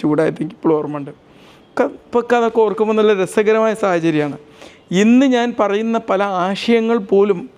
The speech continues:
ആ ഒരു കുട്ടിക്കാലം തൊട്ടേ എക്സ്പ്രസ് ചെയ്യുന്ന കാര്യങ്ങളാണെന്നുള്ള ഏറ്റവും വലിയ സത്യം.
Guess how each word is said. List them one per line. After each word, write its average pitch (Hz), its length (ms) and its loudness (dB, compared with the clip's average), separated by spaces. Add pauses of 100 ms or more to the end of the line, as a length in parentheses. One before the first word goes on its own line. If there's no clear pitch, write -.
(320)
ആ 170 200 0
ഒരു 220 120 2
കുട്ടിക്കാലം 208 520 0
തൊട്ടേ 202 340 0
എക്സ്പ്രസ് - 340 -2
ചെയ്യുന്ന 180 300 2
കാര്യങ്ങളാണെന്നുള്ള 160 640 0
ഏറ്റവും 147 220 -4
വലിയ 147 160 -2
സത്യം. 156 340 -12